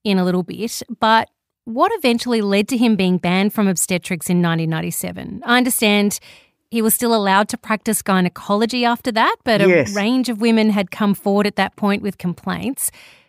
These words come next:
Speaker 1: Some of them had even lost children during labour. Kerry had obviously passed away at this point. Was it their official complaints that saw the medical board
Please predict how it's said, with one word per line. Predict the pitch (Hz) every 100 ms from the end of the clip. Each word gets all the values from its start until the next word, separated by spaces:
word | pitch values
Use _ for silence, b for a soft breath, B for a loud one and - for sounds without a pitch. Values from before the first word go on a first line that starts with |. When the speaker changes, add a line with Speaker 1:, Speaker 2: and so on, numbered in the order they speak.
| B
Speaker 1:
Some | - 233
of | 226
them | 208 196
had | 190
even | 180 185 -
lost | 208 180 -
children | 220 202 190
during | 180 180 170
labour. | 170 185 180 - 254 - B B B B B _ _
Kerry | 254 240 240
had | 214
obviously | 202 220 208
passed | - 175 185 190
away | 202 247
at | 143
this | 185 -
point. | - 170 175 262 - - - _ -
Was | 233 277
it | 294
their | 233 220 220 262
official | 302 370 370
complaints | 311 233 - 202 208 -
that | 214 -
saw | - 190 180
the | 190
medical | 202 196 220
board | 180 190 196